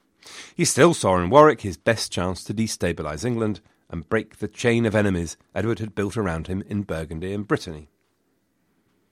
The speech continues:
In fourteen sixty-seven, Edward had intercepted a French royal messenger sent by Louis to Warwick, but allowed him to proceed,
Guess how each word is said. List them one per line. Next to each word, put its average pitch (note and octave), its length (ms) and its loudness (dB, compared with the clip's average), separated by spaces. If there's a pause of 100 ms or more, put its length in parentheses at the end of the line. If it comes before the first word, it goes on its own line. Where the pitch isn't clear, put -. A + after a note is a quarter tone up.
(380)
In A#2+ 140 0
fourteen F3 340 6
sixty-seven, A2 600 -2
Edward A#2 260 2
had A#2 160 0
intercepted D3+ 800 -2
a F3+ 80 0
French G2+ 360 -2
royal F2 220 0
messenger F#2 500 -2 (260)
sent E3+ 380 0
by F2 200 -2
Louis G2 340 -2
to G#2 120 -10
Warwick, F2 440 -6 (480)
but B2 80 2
allowed F#2+ 300 2
him F#2 220 -8 (100)
to - 80 -18
proceed, - 480 -2